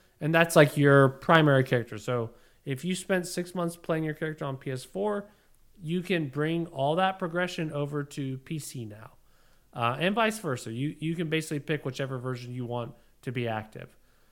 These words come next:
So that's kind of the new thing that's come out and is making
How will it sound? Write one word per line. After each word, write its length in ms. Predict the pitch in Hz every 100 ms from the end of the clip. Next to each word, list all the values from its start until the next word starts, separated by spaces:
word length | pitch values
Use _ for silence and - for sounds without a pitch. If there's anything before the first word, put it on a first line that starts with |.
| _ _
So 320 | - - 135 123
that's 360 | 143 214 -
kind 160 | - 285
of 60 |
the 140 | 180 131
new 320 | 127 135 196
thing 260 | 220 247 247
that's 160 | 247
come 180 | - 254
out 300 | 262 247 -
and 160 | 175 156
is 320 | 139 135 - _ _ _ _ _
making 720 | - 160 185 208 196 190 160